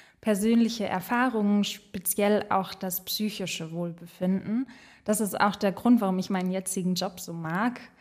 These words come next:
Äh, ich darf Menschen dabei helfen, dass sie sich psychisch wohlfühlen.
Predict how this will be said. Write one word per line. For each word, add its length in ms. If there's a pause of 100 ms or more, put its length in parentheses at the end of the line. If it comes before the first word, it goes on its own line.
(380)
Äh, 200
ich 100
darf 460
Menschen 420
dabei 300
helfen, 500
dass 220
sie 100
sich 280
psychisch 500
wohlfühlen. 800